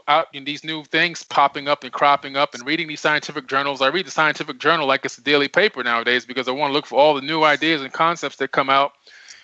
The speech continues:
And, you know, and I wanna find out everything that's been written about that, uh, has been published in there, peer-reviewed, even if it was scoffed at by their colleagues.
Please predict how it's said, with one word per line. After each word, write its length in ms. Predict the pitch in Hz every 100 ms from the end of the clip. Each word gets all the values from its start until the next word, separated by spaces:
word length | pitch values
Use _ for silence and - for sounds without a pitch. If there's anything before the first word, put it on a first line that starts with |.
| -
And, 120 | 139 135
you 100 | 131
know, 220 | 131 131
and 120 | 131
I 60 | 135
wanna 180 | 135
find 240 | - 151 139
out 80 | 135
everything 320 | 151 151 147
that's 140 | 139
been 300 | 147 143 135 _ _ _ -
written 200 | 165 151
about 360 | 135 143 147 -
that, 260 | 131 - 135
uh, 240 | 131 123
has 160 | 127 131
been 140 | 123
published 420 | - 208 190 -
in 60 | 131
there, 260 | 131 135 - _ _ _ -
peer-reviewed, 560 | 196 190 160 160 170
even 220 | 180 202
if 140 | 196 175
it 60 |
was 140 | 156 -
scoffed 380 | - 165 170 170
at 160 | 135
by 140 | 143 139
their 140 | 131
colleagues. 680 | - 185 208 139 135 -